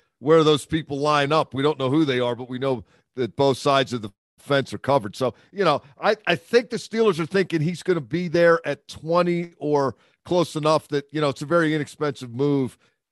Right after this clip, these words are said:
fifteen, sixteen, seventeen, that kind of thing. Uh, you know, if he's, if he slides, then I think they pounce. But I don't think you're gonna see a Devin Bush style, uh,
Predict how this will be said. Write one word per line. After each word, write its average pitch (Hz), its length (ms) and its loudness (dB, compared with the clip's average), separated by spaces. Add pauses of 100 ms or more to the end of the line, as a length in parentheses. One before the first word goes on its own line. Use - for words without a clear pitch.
(140)
fifteen, 143 380 0
sixteen, 135 460 -6
seventeen, 127 580 -2
that 123 180 0
kind 117 200 -4
of 104 100 -8
thing. 101 300 -6 (480)
Uh, 113 480 2
you 139 100 -2
know, 131 80 4
if - 120 -2
he's, 151 280 -4
if - 140 -8
he 156 120 -2
slides, 151 680 2
then 131 240 -2
I 120 80 -4
think 123 240 -2
they 117 140 2
pounce. 123 460 -2
But 117 280 0 (360)
I 131 100 2
don't 131 120 2
think 143 220 0
you're 127 80 -2
gonna 120 180 -2
see 123 200 -2
a 113 60 2
Devin 110 340 2
Bush 120 320 -2
style, 110 640 0
uh, 101 260 -2